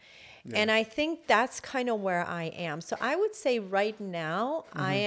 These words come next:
Speaker 2: am, this is the highlight right here, where I am, I feel like I'm at my peak,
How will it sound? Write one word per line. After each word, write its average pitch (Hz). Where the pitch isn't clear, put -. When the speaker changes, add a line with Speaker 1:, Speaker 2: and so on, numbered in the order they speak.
Speaker 2:
am, 190
this 220
is 233
the 190
highlight 170
right 170
here, 175
where 196
I 170
am, 185
I 175
feel 208
like 196
I'm 180
at 175
my 165
peak, -